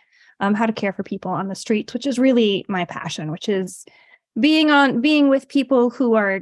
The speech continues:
in the midst of experiencing homelessness or have experienced homelessness and letting that story really resonate with people and bridging the gap between people with houses and people without houses.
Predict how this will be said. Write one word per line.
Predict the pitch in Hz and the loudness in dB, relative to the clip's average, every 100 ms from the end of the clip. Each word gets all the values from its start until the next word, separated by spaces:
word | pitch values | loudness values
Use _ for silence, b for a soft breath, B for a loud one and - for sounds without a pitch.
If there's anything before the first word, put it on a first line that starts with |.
| - | -4
in | 226 | -2
the | 208 | 0
midst | 220 226 | -2 -4
of | 240 | -4
experiencing | 226 - 277 262 247 247 233 | -4 -4 0 2 2 2 2
homelessness | 226 220 220 214 214 - | 2 2 0 -4 -4 -4
or | 196 185 185 | -2 -2 -2
have | - 208 226 | -2 0 0
experienced | 247 - 285 262 269 269 | -2 -2 -2 0 0 0
homelessness | 277 277 285 285 285 294 - | 2 2 2 2 2 0 -2
and | 214 202 202 185 | -4 -2 -2 -2
letting | 208 208 220 226 | -2 0 2 2
that | 202 180 - - | 2 0 -2 -6
story | - 220 220 285 311 | -4 0 2 2 0
really | 233 220 214 | 2 2 0
resonate | 190 196 196 208 214 | -2 -4 -4 -4 -4
with | 220 - | -6 -6
people | 226 - 208 196 190 _ _ _ _ _ - | -6 -2 -2 -2 -4 _ _ _ _ _ -2
and | 277 | 2
bridging | 269 262 262 | 2 4 4
the | 220 | 4
gap | 190 180 | 2 0
between | - - 202 180 | -4 -6 -6 -4
people | 196 196 190 | -6 -2 0
with | 214 247 | 0 0
houses | 254 254 262 302 285 | 2 2 0 -4 -4
and | 214 | -8
people | - - | -8 -8
without | 156 - 151 | -8 -8 -12
houses. | - 240 - - - | -10 -12 -12 -16 -18